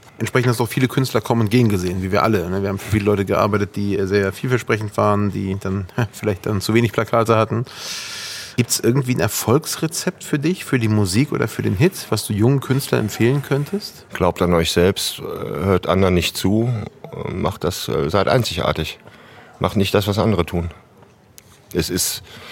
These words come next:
Speaker 2: vorgestern war ich auf einer großen Industrie-, äh, Veranstaltung bei, äh, auf der Jahrestagung der Universal.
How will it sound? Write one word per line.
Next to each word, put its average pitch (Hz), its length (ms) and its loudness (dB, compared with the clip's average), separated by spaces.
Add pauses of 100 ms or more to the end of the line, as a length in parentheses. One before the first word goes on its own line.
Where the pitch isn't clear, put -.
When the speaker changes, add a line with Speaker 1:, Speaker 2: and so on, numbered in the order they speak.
(560)
Speaker 2:
vorgestern 101 400 2
war 90 100 4
ich 87 100 2
auf 78 80 0
einer 90 100 2
großen 92 260 2
Industrie-, 92 540 2
äh, 69 240 2
Veranstaltung 80 800 0
bei, 80 240 2
äh, 76 400 0
auf - 120 -6
der 82 100 2
Jahrestagung 82 600 0
der 73 120 -2
Universal. 85 640 0